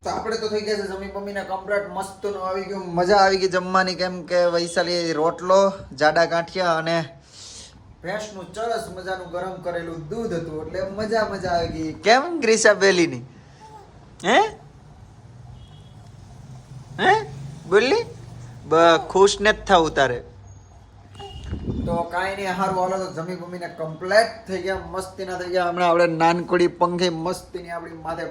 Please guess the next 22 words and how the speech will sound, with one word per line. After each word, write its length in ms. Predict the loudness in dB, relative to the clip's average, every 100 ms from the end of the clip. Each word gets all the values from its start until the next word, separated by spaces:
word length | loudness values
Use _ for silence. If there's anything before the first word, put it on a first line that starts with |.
| -8
ફરશે, 240 | -10 -8
ફર. 680 | -10 -10 -8 -6 -6 -8 -10 -12 -20 -20 -18 -12
અને 140 | -6
હું 280 | -6 -6 -8
બીજા 220 | -4 -4
ભાઈ 420 | -2 -4 -2 -2
Instagram-માં 1120 | -4 -8 -4 -2 -2 -4 -4 -4 -6 -10 -16 -6
ફોલો 240 | -4 -2
ન 180 | -4 -4
કર્યા 140 | -2
તો 120 | -2
તમારા 260 | -4 -6 -6
ભાઈને 180 | -6 -8 -12 -14 -12 -4
ફોલો 240 | 0 0
કરી 260 | 0 -4 -4
લેજો. 380 | -4 -4 -4 -8 -10 -10 -10 -6
કેમ 260 | 2 2 2
બોલીની 340 | 2 2 0
ઢીંગલી? 420 | 0 0 6 6 6 4 -4 -14 -18 -18 -16 -8 -2
હે? 240 | 0 0 -2 -10 -12 -16 -20 -10 2
શું 140 | 4
કહેવાનું? 540 | 8 8 6 2 0